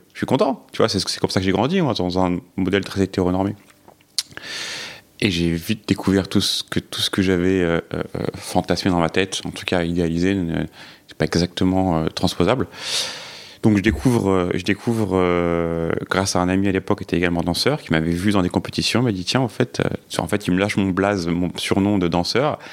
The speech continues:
et, euh, sur le Beurre Online en l'occurrence. » Et je dis, « Bah, t'es qui, toi ? » Et puis là, il me papote, et je comprends qui c'est. Bon, je dirais pas son nom parce que,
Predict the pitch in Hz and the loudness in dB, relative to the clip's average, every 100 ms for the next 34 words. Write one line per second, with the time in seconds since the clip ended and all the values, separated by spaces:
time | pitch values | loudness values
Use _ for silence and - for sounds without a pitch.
0 | - - - - 92 107 101 85 82 85 | -16 -16 -18 -2 0 2 2 2 2 0
1 | - - 92 85 85 85 87 85 80 101 | 0 -2 0 0 0 -2 0 2 2 0
2 | 98 87 85 87 120 - - 104 90 87 | -2 -2 -2 -2 -2 -6 -6 -8 -6 -8
3 | - - - - _ - - 117 113 120 | -10 -14 -20 -20 _ -12 -8 -6 -4 -6
4 | 127 - - - - - - - 101 98 | -8 -12 -16 -18 -18 -6 -2 2 4 4
5 | 90 85 101 117 - - 95 - 92 - | 2 2 2 0 0 -2 -2 0 -2 0
6 | - 120 143 92 87 92 90 90 101 92 | 0 0 0 -6 -4 0 2 2 2 0
7 | - - | -4 -6